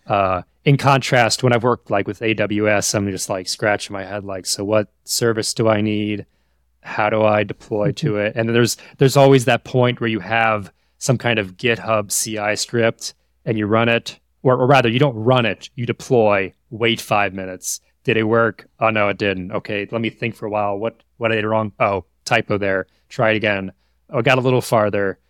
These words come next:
Speaker 1: Five, you know, five minutes later, I find out I got a little farther. I gotta figure out. Maybe some people are much better at that than I am, but,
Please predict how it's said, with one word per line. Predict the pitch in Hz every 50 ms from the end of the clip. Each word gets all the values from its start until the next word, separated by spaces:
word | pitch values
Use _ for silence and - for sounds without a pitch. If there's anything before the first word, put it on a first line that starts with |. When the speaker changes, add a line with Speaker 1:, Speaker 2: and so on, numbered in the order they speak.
| _ _ _ _ _ _ _
Speaker 1:
Five, | - 120 117 117 110
you | 107
know, | 98 87
five | - - - - 120
minutes | 117 110 -
later, | 127 117 110 107 98
I | 101
find | - - 104 101 95
out | 92 90
I | 90
got | 95 95
a |
little | 92 95 95
farther. | 92 - - 98 95 92 92
I | 95
gotta | 98 101 98 92
figure | - - 107 101 104 101
out. | 95 95 104 _ _ _ _ _ _ _ _ _ _ _
Maybe | - 139 147 143 139
some | 120 - 127 120 110
people | - 113 110 - - 113 104 101 101 98 98 -
are | 110 98 98 95 92
much | 95 107 110 - -
better | - 104 101 98 95
at | 92 90 -
that | - 107 95 92 - _
than | - 101
I | 95 92 92 90
am, | 90 90 87 87 -
but, | - 90 87 87